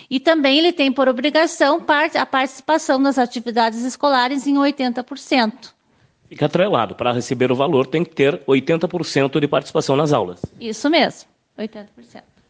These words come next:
Speaker 2: Bom, mas de qualquer maneira, há uma preocupação do Conselho Tutelar e você acabou de explicar os passos. Primeiro, a escola tenta demover o aluno e os pais e fazer com que retorne. Posteriormente a isso, aí sim se preenche a ficha ficai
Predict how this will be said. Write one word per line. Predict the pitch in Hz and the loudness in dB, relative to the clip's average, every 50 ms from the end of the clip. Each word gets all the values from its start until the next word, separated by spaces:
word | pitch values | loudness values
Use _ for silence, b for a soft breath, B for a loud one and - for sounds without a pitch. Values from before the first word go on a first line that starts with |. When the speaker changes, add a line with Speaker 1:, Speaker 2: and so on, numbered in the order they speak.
| - | -6
Speaker 2:
Bom, | - 139 117 101 92 | -2 0 0 2 2
mas | 98 117 147 165 - - | 2 2 2 2 0 -2
de | 143 175 | -2 -4
qualquer | 202 - 202 190 180 - - 180 190 190 170 | 0 2 2 2 2 2 0 0 0 0 0
maneira, | 165 160 143 123 117 123 160 175 156 135 113 95 b b b b b b b b _ | 0 0 2 2 2 2 2 2 2 2 0 0 b b b b b b b b _
há | - 123 147 | -2 0 0
uma | 160 160 151 135 | 2 2 0 0
preocupação | 123 151 147 151 147 - - 139 - - 139 135 | 0 0 0 0 0 -2 -4 -2 -2 -2 -2 -2
do | 135 | -2
Conselho | - 143 135 131 - 131 127 | -2 -2 -2 -2 -2 -2 -4
Tutelar | 131 - - - 165 156 139 123 127 135 | -4 -10 -8 -4 0 0 2 2 2 0
e | 135 | -2
você | 127 135 131 - - 135 | -4 -6 -6 -4 -2 -2
acabou | 117 - 107 92 107 113 113 | -2 -2 -2 0 0 0 0
de | 117 127 | 0 -4
explicar | - - - 151 139 - - 113 120 170 | -8 -8 -8 -8 -4 -2 -2 -2 0 -2
os | 165 - - | -4 -6 -8
passos. | - - 143 104 95 - - - - | -4 -2 0 0 0 -4 -8 -14 -18
Primeiro, | - - 131 120 113 120 120 117 | -14 -8 -4 0 0 2 2 2
a | |
escola | 113 - - - 120 120 127 123 | 0 -2 -2 -2 0 0 0 0
tenta | - 127 123 - 127 | -2 -2 -2 -2 -2
demover | 113 107 156 151 139 123 107 120 123 123 123 113 | -2 0 0 2 2 0 2 2 2 2 2 2
o | 107 110 | 0 0
aluno | 107 101 113 131 135 120 113 | 0 2 2 2 2 2 2
e | 110 | 0
os | 110 - - | -2 -4 -4
pais | - 117 104 117 160 214 196 - - - 143 117 98 - _ | -2 -2 0 0 0 -2 -4 -6 -10 -12 -14 -16 -18 -18 _
e | - 113 | -12 -8
fazer | - - 123 104 107 127 - | -4 -2 -2 0 0 0 0
com | - 131 120 | 0 -2 -2
que | - 139 | 0 0
retorne. | 131 151 - - 147 143 202 226 B B B B B B B _ | 0 0 0 0 0 0 0 -4 B B B B B B B _
Posteriormente | - 220 226 240 233 - 202 165 131 120 110 113 123 135 139 - 156 | 2 4 4 4 2 0 -4 -2 0 0 0 2 0 0 0 -2 -2
a | 123 | -2
isso, | 113 127 147 - - B B B B _ | -2 -2 -2 -6 -10 B B B B _
aí | - 120 135 | -2 -2 -2
sim | - - 160 151 | -2 -2 -4 -2
se | - 165 | -2 -2
preenche | - - 123 123 127 127 - 151 | -2 0 0 2 2 2 0 -2
a | 131 | -2
ficha | - - 123 - 151 | -2 -4 -4 -4 -4
ficai | 127 - - - 120 127 160 | -6 -4 -4 -2 -2 -2 -2